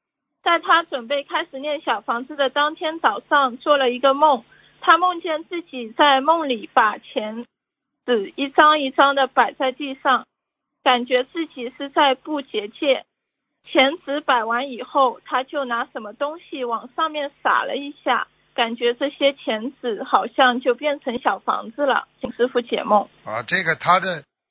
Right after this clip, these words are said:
Speaker 2: 他的小房子念完之后，到了下面变成钱了。
Speaker 1: 哦，明白。
Speaker 2: 啊，没用了。
Speaker 1: 哦，好。
Speaker 2: 嗯，小房子烧下去的话，变能量是最好，可以消掉人在这个社会当中很多的劫难，明白吗？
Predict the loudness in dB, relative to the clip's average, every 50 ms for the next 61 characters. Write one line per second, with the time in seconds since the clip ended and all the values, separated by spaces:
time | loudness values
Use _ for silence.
0 | _ _ _ _ _ _ -4 0 0 0 2 0 0 2 0 2 2 0 0 0
1 | -2 -2 -2 0 2 2 2 2 0 -2 -4 -8 -6 -6 -4 -2 -2 -2 -2 -2
2 | 0 0 0 0 -2 -4 -2 -2 -2 -2 -4 -6 -14 -12 -12 -10 -10 -10 -10 -10
3 | -12 -14 -14 _ _ _ _ _ _ _ _ _ _ _ _ -6 -6 -4 -4 -4
4 | -6 -6 -6 -6 -6 -6 -6 -6 -6 -4 -2 0 0 0 0 -4 -6 -8 -8 -8
5 | -8 -10 -14 -16 -18 -20 _ _ _ _ _ _ _ _ _ _ _ 2 4 4
6 | 4 4 0 -4 -6 -12 -10 -4 -2 -2 -2 -2 -6 -10 _ _ -6 -2 0 0
7 | 2 2 2 2 0 -2 -4 -8 -8 -8 -10 -14 -20 -20 _ _ _ _ -8 -4
8 | -2 -2 0 0 0 0 0 -2 -4 -6 -6 -4 -2 0 0 0 0 -2 -4 -2
9 | -4 -6 -4 -2 -2 -2 -2 -2 -4 -4 -4 -4 -4 -6 -6 -12 -14 -14 -14 -12
10 | -10 -8 -8 -6 -6 -6 -4 -4 -2 -4 -4 -2 -2 -2 -2 -2 -4 -6 -6 -6
11 | -6 -6 -10 -14 -16 -18 _ -20 -20 -20 -20 _ -2 0 2 2 2 0 -4 -6
12 | -6 -2 0 0 0 0 -2 -6 -6 -6 -4 -4 -4 -4 -6 -10 -12 -12 -12 -14
13 | -16 -16 -14 -14 -14 -12 -12 -12 -12 -12 -10 -12 -12 -10 -8 -8 -8 -8 -10 -16
14 | _ _ _ -18 -16 -16 -14 -12 -12 -12 -12 -12 -18